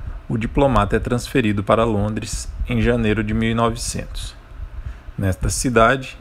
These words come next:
ele publica os livros Nos Estados Unidos, Memórias sobre o Descobrimento do Brasil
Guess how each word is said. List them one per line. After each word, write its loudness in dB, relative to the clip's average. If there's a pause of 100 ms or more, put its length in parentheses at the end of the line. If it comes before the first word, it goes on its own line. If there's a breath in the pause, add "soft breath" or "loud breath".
ele -4
publica 2
os 2
livros 0 (420 loud breath)
Nos 0
Estados 2
Unidos, -2 (500)
Memórias 6
sobre 0
o 0
Descobrimento -2
do -2
Brasil 0